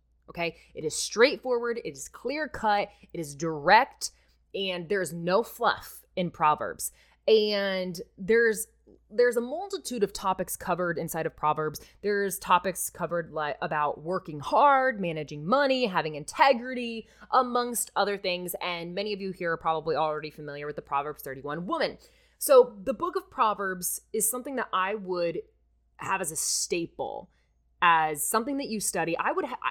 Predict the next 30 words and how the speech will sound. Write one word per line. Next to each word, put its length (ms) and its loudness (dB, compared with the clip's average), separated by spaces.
if 100 -6
I 140 4
were 100 -4
you, 140 -4
honestly, 340 0
I 120 6
would 100 -4
study 300 0
at 180 -4
least 480 -6
once 460 -2
a 40 -2
year, 440 -10
at 180 0
least 400 0
once 220 -4
a 40 -6
year. 220 -2
It 80 -4
is 140 -4
a 20 -4
great 480 0
read. 420 -2
It, 200 -4
it's 120 0
honestly 360 -2
a 60 0
quick 440 -8
read, 320 -6
and 340 0